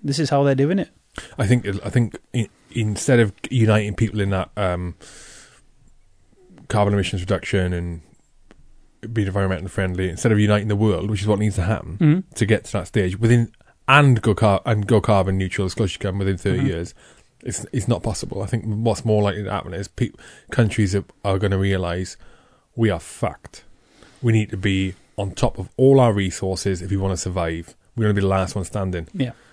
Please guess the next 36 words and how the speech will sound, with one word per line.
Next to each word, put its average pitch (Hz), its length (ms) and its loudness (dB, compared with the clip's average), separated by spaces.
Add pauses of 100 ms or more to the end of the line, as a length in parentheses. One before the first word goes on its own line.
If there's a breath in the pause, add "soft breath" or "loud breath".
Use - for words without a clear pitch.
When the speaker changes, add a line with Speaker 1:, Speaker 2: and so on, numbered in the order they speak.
(140 soft breath)
Speaker 2:
Which 127 240 -2
is, - 120 -2 (120)
oh, 139 100 4
you 110 160 6
think 117 120 -2
they 110 80 0
go? 117 260 2 (180)
Uh, 127 240 -4 (320)
I 117 80 -8
think. 123 360 -6
I 120 40 -2
don't 110 140 0
know. 110 180 -6 (100)
I 107 120 0
Speaker 1:
Well, 110 120 4
Speaker 2:
just - 80 -2
hope 120 80 2
Speaker 1:
it's, - 100 -4
Speaker 2:
not. - 80 -2
Speaker 1:
it's - 120 -4
Speaker 2:
I - 40 -4
mean 165 80 6
Speaker 1:
worrying 151 280 8
as 135 120 2
a 131 40 -2
parent 131 440 0
anyway. 175 280 -2 (1000 soft breath)
You 147 80 -6
just 143 100 -10
don't 147 100 -2
know 147 80 2
which 135 160 -4
way 156 80 -4
it's 156 100 -10
gonna 180 160 -8
go. 208 160 -6